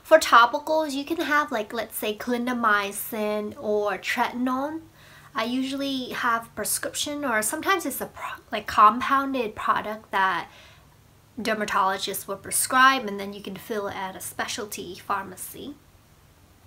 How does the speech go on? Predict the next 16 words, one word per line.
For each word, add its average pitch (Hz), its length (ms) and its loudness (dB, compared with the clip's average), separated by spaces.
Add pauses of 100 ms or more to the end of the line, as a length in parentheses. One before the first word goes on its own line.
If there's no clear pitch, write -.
(400)
For 240 880 4
oral 262 440 4
pills 349 640 2
or 247 400 4
more 240 360 -2
like 214 540 -2
prescription - 640 -4
medications, 311 760 -2
we're 226 180 -4
looking 220 360 -6
at, 208 220 -4
let's - 180 -10
say, 208 380 -2
spironolactone 226 1120 -2 (320)
or 233 200 4
aldactone, 220 1120 0